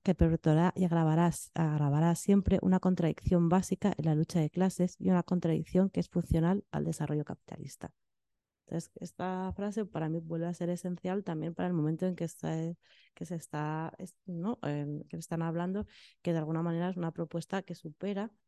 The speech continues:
a mi modo de ver, las propuestas que estaban hablando desde los partidos de izquierda, desde las propuestas de izquierda, ¿no? Y reconoce otro terreno fundamental de lucha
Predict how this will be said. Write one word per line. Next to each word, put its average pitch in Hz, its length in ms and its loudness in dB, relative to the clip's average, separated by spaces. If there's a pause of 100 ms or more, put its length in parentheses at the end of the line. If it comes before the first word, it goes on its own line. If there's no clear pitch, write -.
(140)
a - 100 -12
mi 156 160 -4
modo 156 300 -2
de 165 80 -4
ver, 170 160 -4
las 185 160 -6
propuestas 160 460 -8
que 180 80 -6
estaban 156 400 -4
hablando 160 340 -6
desde 160 240 -6
los 151 340 -8
partidos 151 380 -6
de 170 60 -4
izquierda, 175 520 -6
desde 170 140 -4
las 156 100 -8
propuestas 147 480 -12
de 147 80 -10
izquierda, 147 460 -10
¿no? 170 100 -6 (340)
Y 160 80 -2
reconoce 160 500 -2
otro 180 160 -4
terreno 170 340 -4
fundamental 165 640 -10
de 165 100 -8
lucha 175 400 -4